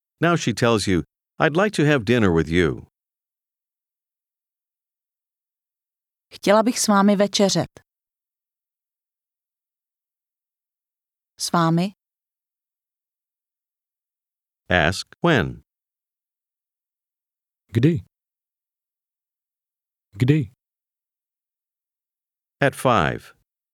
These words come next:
Speaker 2: V pět.
Speaker 1: She says, "I'd like to have dinner at five."
Speaker 2: Chtěla bych večeřet v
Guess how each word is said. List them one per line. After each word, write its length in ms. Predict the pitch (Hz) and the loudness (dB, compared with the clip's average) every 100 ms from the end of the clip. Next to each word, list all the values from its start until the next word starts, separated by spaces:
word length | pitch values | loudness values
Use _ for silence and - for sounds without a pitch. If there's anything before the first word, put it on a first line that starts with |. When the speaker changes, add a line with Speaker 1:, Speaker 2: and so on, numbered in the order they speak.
| _ _ _ _ _ _ _ _ _ _ _ _ _ _ _ _ _ _ _ | _ _ _ _ _ _ _ _ _ _ _ _ _ _ _ _ _ _ _
Speaker 2:
V 140 | - _ | -20 _
pět. 300 | 262 208 147 - - _ _ _ _ _ _ _ _ _ _ _ _ _ _ _ _ _ _ _ _ _ _ _ _ | 0 0 -2 -12 -20 _ _ _ _ _ _ _ _ _ _ _ _ _ _ _ _ _ _ _ _ _ _ _ _
Speaker 1:
She 160 | - 107 | -6 -4
says, 360 | - 107 92 - | 2 2 0 -2
"I'd 160 | 104 107 | -2 0
like 160 | 175 170 | -2 0
to 120 | 131 120 | 0 0
have 160 | 95 | 0
dinner 320 | 85 101 85 | 0 2 2
at 120 | 78 - | 0 -2
five." 580 | 113 95 64 55 - _ _ _ _ _ _ _ _ _ _ _ _ _ _ _ _ _ _ _ _ _ _ _ _ _ _ _ _ _ _ _ _ _ _ _ | 0 0 -2 -8 -18 _ _ _ _ _ _ _ _ _ _ _ _ _ _ _ _ _ _ _ _ _ _ _ _ _ _ _ _ _ _ _ _ _ _ _
Speaker 2:
Chtěla 320 | - - 220 208 | -20 -2 2 2
bych 160 | 202 | 0
večeřet 500 | 160 175 190 180 196 | -2 -2 -2 -2 -4
v 140 | - | -8